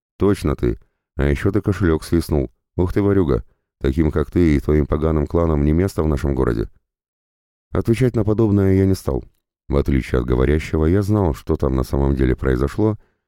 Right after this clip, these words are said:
но только тратить время и просвещать его не стал. Но его слова меня все равно задели. «Ворюга». На меня уже поставили клеймо, и за меня решили, кто я и кем должен быть.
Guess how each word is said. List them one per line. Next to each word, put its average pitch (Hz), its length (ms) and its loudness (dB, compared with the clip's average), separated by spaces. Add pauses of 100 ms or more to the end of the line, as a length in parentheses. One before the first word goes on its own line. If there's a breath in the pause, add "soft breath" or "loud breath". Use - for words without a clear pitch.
(240)
но 101 120 0
только 117 260 2
тратить 107 340 0
время 95 280 4
и - 20 2
просвещать 87 540 -2
его 90 320 2 (100)
не 92 140 2
стал. 58 340 -4 (800)
Но 71 140 2
его 80 220 2
слова 104 360 2
меня 90 300 2
все 82 180 -2
равно 85 240 2
задели. 73 480 0 (260)
«Ворюга». 69 640 -2 (640)
На 71 60 2
меня 95 260 4
уже 117 200 2
поставили 104 520 2
клеймо, 95 640 2
и 60 80 -2
за 64 160 0
меня 76 260 2
решили, 90 460 0
кто 101 340 -2
я 98 220 4 (100)
и 76 100 -2
кем 82 300 0
должен 69 320 0
быть. 60 220 -4